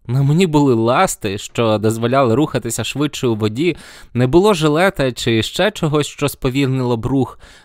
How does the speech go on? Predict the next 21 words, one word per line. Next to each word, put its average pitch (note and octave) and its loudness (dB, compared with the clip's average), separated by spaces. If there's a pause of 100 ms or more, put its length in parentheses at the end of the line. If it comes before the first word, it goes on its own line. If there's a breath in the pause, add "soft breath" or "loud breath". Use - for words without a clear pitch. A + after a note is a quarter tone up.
та A2+ 0
все D#3 0
ж D3 -4
вона C#3+ 0
невпинно, F#3+ 0 (140)
невпинно G#3 -2
від E3+ 0
мене F#3+ 0
віддалялася, F3+ -2 (180)
хоча - 0
й G#3 6
намагалася F3+ 2
не G#2+ -2
відставати. A2+ -4 (1700 soft breath)
Хвилин F3+ 4
за A3+ 4
десять A#3+ 0
вона G#3+ 2
від F#3+ 0
мене F#3 2
відірвалася. A#2+ -4